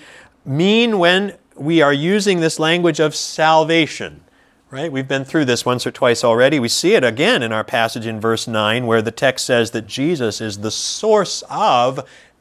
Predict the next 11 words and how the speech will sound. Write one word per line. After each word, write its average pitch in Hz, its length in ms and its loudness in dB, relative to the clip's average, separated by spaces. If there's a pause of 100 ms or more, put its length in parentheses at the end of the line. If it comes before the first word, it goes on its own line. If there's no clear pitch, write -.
(180)
eternal 214 640 -2
salvation. 190 920 -2 (1300)
We're 185 160 2
talking 214 460 0
about 139 480 2
life 175 560 0
with 202 320 0
God 147 540 2
in 190 180 -4
a 175 40 -4
place. - 580 -2